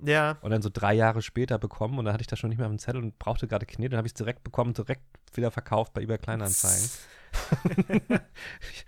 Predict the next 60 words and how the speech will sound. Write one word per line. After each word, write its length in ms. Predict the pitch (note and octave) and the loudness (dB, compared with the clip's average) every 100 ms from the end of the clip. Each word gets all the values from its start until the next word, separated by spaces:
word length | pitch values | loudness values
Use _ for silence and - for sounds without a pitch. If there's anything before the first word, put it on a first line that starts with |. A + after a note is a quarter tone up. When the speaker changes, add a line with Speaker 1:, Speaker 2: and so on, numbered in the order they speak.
| - - - | -16 -14 -4
Speaker 2:
Ich 440 | A2+ - C3+ - - | 2 4 4 2 2
hab 80 | |
noch 80 | B2+ | 4
mit 100 | C#3 | 6
mir 80 | C3+ | 6
gekämpft, 400 | B2 - C3+ B2+ | 4 2 2 4
ob 80 | G#2+ | 0
ich's 100 | - | 2
mal 100 | G#2+ | 0
auspacke. 420 | A2+ - - - | 0 -4 -8 -6
Ich 80 | - | -6
hab's 160 | - | -8
dann 80 | - | -8
extra 280 | - - A2+ | -10 -4 -4
nicht 120 | G#2 | -4
gemacht, 260 | A2 G#2+ - | -4 -6 -4
damit 160 | G2+ G2+ | -6 -6
ich's 120 | - | -8
noch 100 | G#2 | -10
verkaufen 400 | - G#2 G2+ G2+ | -10 -10 -8 -8
kann. 160 | G2 F#2+ - - - - - | -10 -12 -16 -20 -20 -20 -6
Aber 260 | G#2 A#2 A2+ | 2 4 4
Speaker 1:
Ja. 120 | D3 | 4
Speaker 2:
ich 60 | C#3+ | 4
hab 80 | C#3+ | 4
dann 120 | C3+ | 4
im 60 | |
Nachhinein 260 | A#2 B2 C#3+ | 6 4 4
gelesen, 140 | C3 C3 | 2 0
es 60 | |
soll 100 | B2+ | 0
ganz 180 | B2 A2+ | 0 -2
geil 280 | - G#2 A2+ | 0 0 0
sein. 240 | G2+ F2+ | -2 -6
Keine 260 | G2 A2+ A2 | -4 -4 -2
Ahnung. 260 | G#2 F#2 F#2 - _ _ | -4 -4 -8 -16 _ _
Hm. 260 | - G2 F2+ - _ - | -8 -6 -6 -10 _ -14
Speaker 1:
Ja. 200 | C3+ B2+ | -10 -4
Speaker 2:
Man 100 | G2+ | -2
wird's 180 | G#2+ - | -4 -4
nie 80 | G#2+ | -4
erfahren. 360 | G2+ G2+ F#2+ F#2+ | -4 -4 -4 -4
Speaker 1:
Ist 160 | F3+ | 4
auch 140 | A3+ F#3+ | 4 4
immer 220 | G3+ F3+ | 2 0
so 100 | D#3 | 0
eine 140 | D3 | -4
Typfrage, 560 | B2+ D3+ D3 - A#2+ A2+ | -6 -10 -10 -8 -8 -6
ob 120 | A2 | -8
man 120 | A2 | -12
sowas 260 | G#2+ G#2+ - | -10 -12 -12
mag. 120 | A2+ A2+ - | -14 -14 -8
Speaker 2:
Ich 100 | - | 0
glaube, 240 | A#2 F3+ | 4 4
das 140 | F3 - | 2 0
gibt's 200 | E3+ - | -4 -2
jetzt 120 | C#3+ | -2
auch 80 | C#3 | 0
total 240 | C3+ C3 | 0 -2
billig. 560 | G#2+ A2+ C#3+ - - | 0 0 0 -4 -8